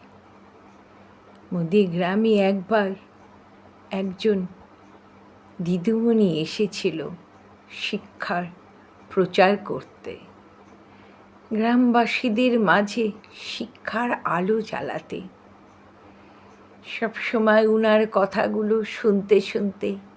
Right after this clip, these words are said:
এত ভালো লাগতো, কানে যেন সবসময় বাজতো সেই দিদিমণির কথা। দিদিমণি বলেছিল, "শিক্ষা ছাড়া জীবন বৃথা।"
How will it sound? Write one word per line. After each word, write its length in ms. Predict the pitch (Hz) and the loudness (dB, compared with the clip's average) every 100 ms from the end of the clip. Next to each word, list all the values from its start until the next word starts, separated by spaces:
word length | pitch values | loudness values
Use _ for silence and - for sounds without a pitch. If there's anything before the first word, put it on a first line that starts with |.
| - - - - - - - - - | -20 -20 -20 -20 -20 -20 -20 -12 -4
এত 380 | 202 - 254 214 | -4 -4 -6 -6
ভালো 500 | - - 180 220 254 | -8 -6 -2 2 2
লাগতো, 640 | 247 220 - - - - 190 - - - - - | 2 0 -2 -10 -6 -6 -8 -20 -20 -20 -20 -8
কানে 420 | - 185 208 214 196 | 0 4 6 6 6
যেন 420 | 190 175 180 180 - - - - - - | 4 0 -2 -6 -12 -20 -20 -20 -14 -6
সবসময় 920 | 190 180 - - - 175 170 170 185 190 | -4 -4 -6 -8 -4 -4 -2 -2 -2 0
বাজতো 600 | 156 190 - - - 180 - - - - - - | -2 -2 -6 -8 -8 -8 -14 -20 -20 -20 -20 -20
সেই 400 | - 202 220 214 | -4 2 2 2
দিদিমণির 760 | 165 160 165 185 196 214 214 190 | -2 0 0 2 2 0 0 -4
কথা। 440 | - - - - 180 - - - - - - - - - - - - - | -10 -12 -18 -18 -20 -20 -20 -20 -20 -20 -20 -20 -20 -20 -20 -20 -20 -4
দিদিমণি 500 | 220 240 247 247 247 | 2 4 4 6 6
বলেছিল, 800 | 220 220 247 247 - 247 226 226 208 - - - - | 8 8 8 4 2 4 6 4 0 -16 -20 -20 -20
"শিক্ষা 800 | - - - 214 - - - 196 | -14 -10 -6 -8 -8 -10 0 0
ছাড়া 480 | - - 190 180 180 - - - - - 160 | 0 -2 -2 -2 -6 -14 -20 -20 -20 -12 -6
জীবন 460 | 180 190 214 220 | -2 2 2 0
বৃথা।" 540 | 175 170 160 - 196 | -4 -8 -12 -6 -6